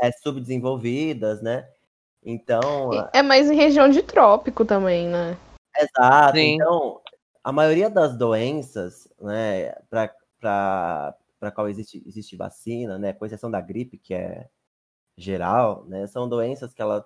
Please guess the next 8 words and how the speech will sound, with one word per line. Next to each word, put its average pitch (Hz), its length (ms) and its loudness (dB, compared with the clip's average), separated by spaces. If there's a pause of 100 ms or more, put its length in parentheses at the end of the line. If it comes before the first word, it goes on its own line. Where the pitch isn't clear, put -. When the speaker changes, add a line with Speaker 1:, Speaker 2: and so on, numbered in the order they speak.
(140)
Speaker 1:
ela 101 180 -6
tem 113 240 -10
um 127 60 -8
nicho, 117 840 -6 (680)
né, 98 200 -6
de, 92 280 -12
de 92 160 -16
infecção, 110 880 -4